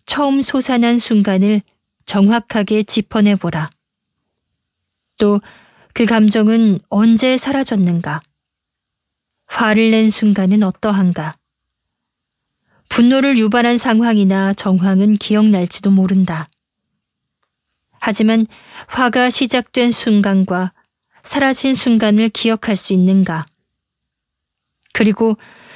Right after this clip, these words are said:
그런 감정들이 갑자기 사라진 이유는 무엇인가? 기력이 다해서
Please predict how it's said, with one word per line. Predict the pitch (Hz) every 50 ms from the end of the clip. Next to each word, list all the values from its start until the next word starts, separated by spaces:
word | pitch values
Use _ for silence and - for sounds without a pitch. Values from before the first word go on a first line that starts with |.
| - - -
그런 | - 269 247 262 269 262
감정들이 | 262 247 220 220 214 277 262 254 247 226 214 208 220 220 220 214 -
갑자기 | - - 190 - - - 226 214 208 233 226
사라진 | - 262 262 254 254 - - 247 226
이유는 | 208 196 185 185 190 214 208 202
무엇인가? | 180 185 196 208 214 208 - 185 180 175 - 151 156 - _ _ _ _ _ _ _ _ _ _ _ _ _ _ _ _ _ _ _ _ _ _ _ _ _ _ _ _ _ _ _ _ -
기력이 | - - 202 240 233 226 208 247 233
다해서 | 226 226 208 202 208 214 208 - - 214 208 190